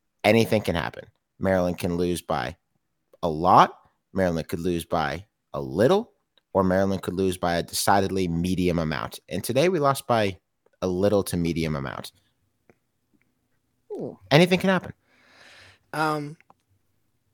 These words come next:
Speaker 3: w-, was some part of your brain thinking, "This is the d-,"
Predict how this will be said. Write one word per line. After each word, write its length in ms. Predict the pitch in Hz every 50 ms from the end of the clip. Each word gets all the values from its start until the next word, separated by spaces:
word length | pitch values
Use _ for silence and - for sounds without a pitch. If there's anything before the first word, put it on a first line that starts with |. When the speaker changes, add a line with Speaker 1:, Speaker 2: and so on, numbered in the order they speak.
| _ _ _ _ _ _ _ _ _ _ _ _ _ -
Speaker 3:
w-, 240 | 165 156 151 - -
was 240 | 170 175 180 175 165
some 300 | - - 233 208 214 226
part 240 | 202 190 196 190 190
of 100 | 185 170
your 120 | 165 165
brain 380 | 151 143 156 160 160 156 151 151
thinking, 480 | 143 - 160 156 147 - 156 147 147 143
"This 240 | 139 156 147 - -
is 140 | 151 147 139
the 120 | - -
d-," 180 | 143 - 165 -